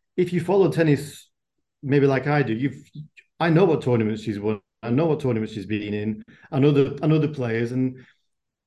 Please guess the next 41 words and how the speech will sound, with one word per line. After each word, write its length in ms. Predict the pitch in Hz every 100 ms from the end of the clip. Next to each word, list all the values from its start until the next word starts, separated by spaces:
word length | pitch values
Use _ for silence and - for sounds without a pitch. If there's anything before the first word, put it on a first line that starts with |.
| _ _
you 100 | 147
know, 120 | 143
you 160 | 135 135
might 200 | 143 139
hear 140 | 143
somebody 280 | 135 139 131
on 120 | 131 135
Wimbledon 300 | 131 127 123
saying, 240 | 127 135
"Oh, 120 | 139
the, 220 | 135 135 -
this 220 | 139 -
is 100 | 135
unhe-, 420 | 160 135 147 160 147
an 80 |
unknown 220 | 139 135 131
player." 260 | 170 160
Well, 140 | 127 151
actually, 580 | 190 - 110 101 147 - _ _ _
they've 200 | 151 143
won 180 | 156 160
a 40 |
lot 200 | 123 196
on 80 | 165
the 120 | 120
I 60 | 117
T 160 | - 117
F 120 | -
tour. 200 | 160 120
They've 140 | 127
won 280 | 143 131 123
loads 260 | 147 175 170
and 80 | 135
loads 160 | 113
of 60 | 117
matches. 420 | 143 156 - 110
They've 140 | 123 113
been 140 | 170
a 80 | -
top 260 | 151 139
junior. 600 | 156 165 131 98 117 -